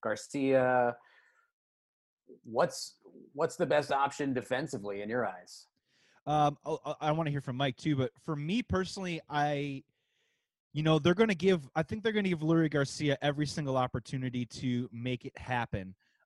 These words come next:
Speaker 2: Um, they also have a dude, Merrick, David Merrick on the team too as well that might see a couple starts here and there. But,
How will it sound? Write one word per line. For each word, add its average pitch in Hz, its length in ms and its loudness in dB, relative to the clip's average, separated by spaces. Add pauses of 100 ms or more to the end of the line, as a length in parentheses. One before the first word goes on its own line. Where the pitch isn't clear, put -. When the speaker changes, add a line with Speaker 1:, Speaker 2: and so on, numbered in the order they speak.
Speaker 2:
Um, 123 480 -4
they 139 180 -4
also 151 300 -2
have 143 220 0
a 131 40 -6
dude, 127 280 -4
Merrick, 127 400 -2 (120)
David 127 220 -6
Merrick 120 360 -6
on 127 80 -8
the 123 80 -8
team 131 260 -10
too 135 160 -8
as 123 100 -6
well 123 140 -2
that 113 140 -8
might 117 180 -8
see 127 160 -10
a 120 40 -8
couple - 260 -8
starts - 340 -6
here 127 140 -8
and 127 80 -8
there. 127 200 -6
But, 113 160 -6